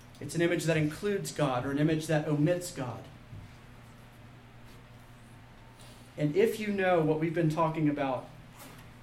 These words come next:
that our God promises to make everything sad come untrue,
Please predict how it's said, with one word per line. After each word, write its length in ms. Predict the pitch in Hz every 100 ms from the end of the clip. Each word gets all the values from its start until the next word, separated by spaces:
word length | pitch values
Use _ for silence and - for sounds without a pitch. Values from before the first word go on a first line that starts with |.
| -
that 200 | 151 151 -
our 240 | 156 180 190
God 420 | 151 135 131 -
promises 600 | 170 156 156 156 156 156
to 80 | 156
make 320 | 151 147 - 175
everything 420 | 180 196 185 165
sad 580 | - 170 160 156 156 156
come 220 | - 156
untrue, 480 | 139 131 - 135 123